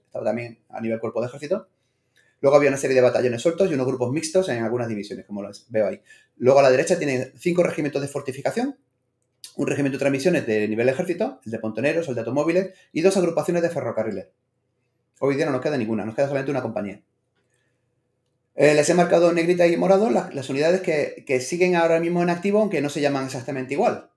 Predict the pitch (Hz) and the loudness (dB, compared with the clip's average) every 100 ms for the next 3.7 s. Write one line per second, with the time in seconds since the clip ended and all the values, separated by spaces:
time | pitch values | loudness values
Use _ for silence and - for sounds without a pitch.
0 | _ - 50 50 - - 123 127 135 139 | _ -18 -16 -16 -16 -8 -6 -6 -6 -4
1 | 135 139 143 143 135 170 208 139 131 127 | -4 -4 -4 -4 -2 0 0 0 -2 -2
2 | 135 131 160 202 - 123 127 - 135 131 | -4 -2 0 -2 -2 -4 -6 -4 -4 -2
3 | 127 123 120 120 113 113 | -2 -4 -6 -8 -8 -8